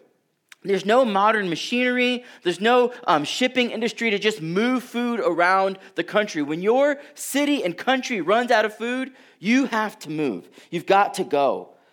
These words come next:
And so this family decides to head to Moab because they've heard that there's food there. Now we hear, "Moab, that sounds great. There's food, let's go." But to an Israelite,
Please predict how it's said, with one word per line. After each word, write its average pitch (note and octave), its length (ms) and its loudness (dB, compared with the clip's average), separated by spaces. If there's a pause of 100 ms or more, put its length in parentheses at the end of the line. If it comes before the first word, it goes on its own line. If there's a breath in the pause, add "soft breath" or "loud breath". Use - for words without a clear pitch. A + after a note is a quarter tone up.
(100)
And C3 100 -8
so G#3 80 4
this A3 180 2
family A#3 340 -2
decides F#3+ 560 2
to E3 100 -12
head F3+ 280 -2
to E3+ 80 -2
Moab B2 640 -2 (220 soft breath)
because F#3 240 -4
they've E3 140 -2
heard F3+ 300 -4
that E3 120 -10
there's C#3 220 -4
food C4 280 -6
there. G2 260 -6 (480 soft breath)
Now G3+ 160 4
we C#4+ 120 2
hear, B3 180 2
"Moab, A#3+ 600 2
that F#3 180 -4
sounds G#3+ 300 -2
great. G3+ 560 -2
There's D#3+ 160 -8
food, G3 240 -10
let's E3+ 160 -2
go." A#3 400 4 (840 loud breath)
But G3 140 0
to A3+ 120 2
an G#3+ 140 6
Israelite, G3 920 2